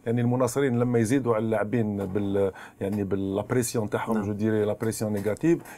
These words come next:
Speaker 1: يعني ما تخدمش الفريق نتاعهم، ولهذا لازم يعني، آه، المناصرين يفهموا بأن، آه، يعني اللاعبين راهم في ضغط كبير، وراهم كلهم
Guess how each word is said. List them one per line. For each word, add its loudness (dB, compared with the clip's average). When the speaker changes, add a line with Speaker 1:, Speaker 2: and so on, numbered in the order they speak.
Speaker 1:
يعني 0
ما 2
تخدمش -2
الفريق 0
نتاعهم، -4
ولهذا 2
لازم 0
يعني، 0
آه، 0
المناصرين 2
يفهموا 0
بأن، 0
آه، 4
يعني -2
اللاعبين 2
راهم 0
في -2
ضغط -2
كبير، 4
وراهم 2
كلهم 0